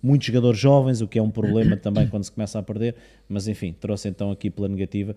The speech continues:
porque são dois franchises históricos. Lembro-me até há uns anos uma final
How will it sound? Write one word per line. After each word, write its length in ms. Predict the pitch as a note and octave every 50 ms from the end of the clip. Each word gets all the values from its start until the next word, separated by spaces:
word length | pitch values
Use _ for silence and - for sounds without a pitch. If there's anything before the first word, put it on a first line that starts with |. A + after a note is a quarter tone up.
| - - _
porque 160 | - - G2+ -
são 160 | - G#2+ G#2
dois 160 | G#2+ A2+ G#2
franchises 560 | - - G#2+ G#2+ - - A2+ A2 G#2+ G2+ - -
históricos. 460 | - - - A2 G#2+ C3 C#3 - -
Lembro-me 380 | - C3 B2 C3 C3 C3 B2 B2
até 140 | A#2 - B2
há 40 |
uns 160 | A#2+ A#2+ A2 A2+
anos 160 | B2 A#2+ G#2+
uma 140 | A#2+ C3 B2+
final 540 | - - - C3 B2 A#2 A#2 A2 A#2+ D3 -